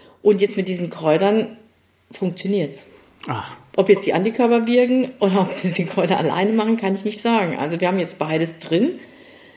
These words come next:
Speaker 1: Die Anfälle sind deutlich weniger. Also sieht man ganz deutlich, dass es runtergeht. Und die Anfälle, die kommen, sind milderer.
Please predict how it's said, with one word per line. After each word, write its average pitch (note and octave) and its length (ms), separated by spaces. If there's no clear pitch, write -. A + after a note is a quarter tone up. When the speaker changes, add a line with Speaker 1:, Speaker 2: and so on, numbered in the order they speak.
Speaker 1:
Die F#3+ 180
Anfälle F3+ 800
sind E3+ 480
deutlich E3 400
weniger. G#3 380
Also E3+ 160
sieht G3 260
man F#3 280
ganz A3 340
deutlich, G3+ 380
dass F#3+ 160
es F#3 160
runtergeht. A3 520
Und G3 220
die F#3+ 220
Anfälle, F3+ 400
die E3 200
kommen, A3 540
sind A#3 320
milderer. D#3+ 540